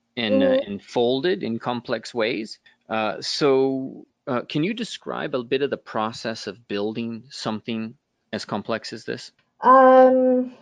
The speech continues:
Speaker 2: yeah, and where should I s-, begin? Say, um, for this one, I think I mainly did everything in ZBrush. Um,
Speaker 1: What?
Speaker 2: Yeah, yeah, I think, yeah, everything is from ZBrush.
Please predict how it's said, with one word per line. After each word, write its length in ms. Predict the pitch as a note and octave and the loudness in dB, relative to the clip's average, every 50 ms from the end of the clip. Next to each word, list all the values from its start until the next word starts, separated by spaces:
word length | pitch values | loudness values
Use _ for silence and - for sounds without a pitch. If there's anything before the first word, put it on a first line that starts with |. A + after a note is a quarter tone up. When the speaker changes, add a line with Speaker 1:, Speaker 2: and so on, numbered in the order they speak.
| - _ _ _ _ - | -20 _ _ _ _ -8
Speaker 2:
yeah, 560 | A#3 A#3+ D4 D#4+ D#4 D#4 D4 C4 A#3+ A#3 A3 | -4 0 0 2 4 4 4 4 4 2 2
and 180 | - A3+ A#3+ B3 | 0 0 2 4
where 220 | B3 A#3+ A#3+ A#3+ | 4 4 4 2
should 200 | A3 - - A3 | 0 -2 -2 -2
I 120 | G#3 D#3+ - - | 0 0 0 -2
s-, 340 | A3 A3 - - - - - - - _ | -4 -6 -6 -12 -16 -16 -16 -16 -14 _
begin? 760 | - A3 G#3 - _ - F3+ E3+ E3+ E3+ F#3+ G#3+ A3 A3 A3 - - _ | -10 -10 -10 -10 _ -20 -18 -16 -10 -4 0 2 2 2 2 -2 -14 _
Say, 880 | - - - B3 - - B3+ A#3+ A#3 A#3 A#3 A#3 A3+ A#3 A#3 A#3 A3+ A3+ A#3 A3 - - - - - - - - A#3+ | -20 -18 -18 -4 4 6 8 10 10 12 12 12 12 12 10 10 8 6 4 2 -6 -8 -10 -14 -16 -20 -18 -14 -8
um, 600 | A#3 A3+ A3 G#3+ G#3+ G#3+ G#3+ G#3+ A3 A3 A3 - _ | -4 -2 -2 0 -2 -2 -2 -4 -4 -6 -8 -6 _
for 200 | - A#3+ A#3 A3+ | 4 6 6 8
this 280 | A#3+ C#4+ C4+ C4+ - - | 6 4 4 2 0 2
one, 240 | B3+ G#3+ G#3+ G#3+ G#3 | 4 6 6 4 4
I 160 | - G#3 G3 | 4 2 2
think 240 | F#3+ - A#3+ A#3 A3 | 2 2 0 4 6
I 100 | G#3+ G3+ | 6 6
mainly 680 | F#3+ F#3+ F#3+ F#3+ G3 G3 G3 G3 F#3+ F#3+ F#3+ F#3 F#3 - - _ - | 6 6 4 4 4 4 4 4 4 4 4 4 2 0 -4 _ 0
did 220 | G#3 F3 F3 E3+ - | 2 2 2 4 2
everything 400 | F#3+ F#3 G3 F#3+ F#3+ G3 F#3+ - | 2 2 2 0 0 0 -2 0
in 200 | - F#3+ F#3+ F#3 | 2 2 2 2
ZBrush. 720 | F#3 F3+ F3+ - - D#2 - - - - - - - - _ _ - | 2 0 0 0 2 2 2 0 -2 -6 -16 -18 -20 -20 _ _ -4
Um, 440 | F#3+ F#3+ G3+ G3 F3 F3 F3+ G#3 - _ _ _ - | -2 -2 0 -2 -4 -6 -12 -16 -18 _ _ _ -8
Speaker 1:
What? 340 | - G#3 D#4 F#4 G4 G4 - - - - _ _ _ _ - B3 A#3 B3 B3+ C4+ D#4+ F4 | -6 -4 -4 -2 -4 -6 -8 -12 -20 -20 _ _ _ _ -4 -2 2 2 4 4 6 8
Speaker 2:
Yeah, 1200 | E4 D4+ C#4 C4 B3 A#3 A3 A3 G#3 G3+ G3 F#3 F3+ E3+ D3+ - D#2 D#2 D2 D2 D2 - A3 G#3+ - - _ _ - | 8 8 10 8 8 8 8 8 8 6 6 4 4 2 0 -2 -4 -4 -4 -4 -4 -4 -4 -6 -6 -10 _ _ -10
yeah, 400 | - - B3 A#3 G#3 G3 G3 F#3 - | -4 0 2 4 4 4 4 2 2
I 60 | A3+ A3 A3 | 0 0 2
think, 220 | - C4+ C4+ B3+ - _ _ _ _ _ _ _ | 2 0 0 -2 -6 _ _ _ _ _ _ _
yeah, 220 | - A#3 G#3+ - - F3 | 4 4 4 6 6 4
everything 540 | A3+ A3+ A3+ C4 C4+ B3+ C4+ C4 A#3+ A#3 A3 | 4 6 6 6 6 6 4 2 4 6 4
is 140 | G#3+ G#3+ - | 4 4 2
from 480 | - - B3 A#3+ A#3+ A#3 A#3 A#3 A3 A3 | -2 0 0 2 2 2 2 2 0 -2
ZBrush. 800 | - - G#3 F#3+ F#3+ F#3+ F#3+ F#3+ G3 G3 F#3+ F#3+ - - - | 0 2 2 2 2 2 2 4 4 2 0 -2 -6 -14 -20